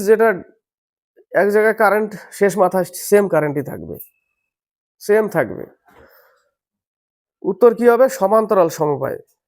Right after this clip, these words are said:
one by I, one by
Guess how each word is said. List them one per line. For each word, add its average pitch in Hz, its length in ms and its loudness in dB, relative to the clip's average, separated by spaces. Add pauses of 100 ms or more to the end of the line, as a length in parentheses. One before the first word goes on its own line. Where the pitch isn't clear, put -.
(440)
one 156 220 0
by 160 180 2 (1200)
I, 143 140 2 (220)
one 151 220 2
by 160 160 0